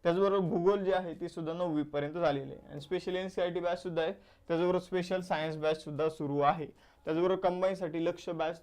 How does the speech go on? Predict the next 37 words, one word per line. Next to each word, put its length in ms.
लाईव्हमध्ये 600
सुरू 340
आहे, 280
ठीक 160
आहे. 100
ही 160
जी 80
फी 360
आहे 280
चौदाशे 440
नव्याण्णव, 480
तर 200
मी 200
सांगतो 360
की 140
बाकीचे 500
जे 120
क्लासेस 520
आहे 120
जवळपास 480
पाच 340
हजार, 320
दहा 300
हजार, 300
त्या 320
फीमध्ये 540
जेवढं 420
तुम्हाला 420
गोष्टी 400
कंटेंट 480
मिळेल, 320
तेवढ्याच 440
या 80
दीड 260
हजार 240
रुपये 240
फीमध्ये 580